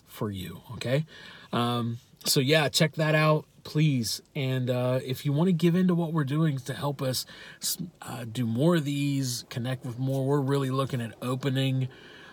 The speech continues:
the floodgates come twenty twenty-two. We got some awesome ideas and things that we're gonna do.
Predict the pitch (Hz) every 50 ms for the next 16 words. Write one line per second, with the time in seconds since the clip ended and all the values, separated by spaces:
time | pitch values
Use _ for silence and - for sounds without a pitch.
0 | - - - 110 98 - - - - 127 135 135 127 117 117 117 113 107 98 85
1 | - - - - - - 131 120 113 - - - 135 120 120 113 - - 127 110
2 | 104 101 - - 113 107 120 120 120 117 110 - 131 120 107 107 123 127 135 -
3 | - 147 120 - - 120 117 107 117 110 107 101 98 101 95 87 120 113 117 120
4 | 123 113 117 120 113 107 104 101 110 110 110 110 110 104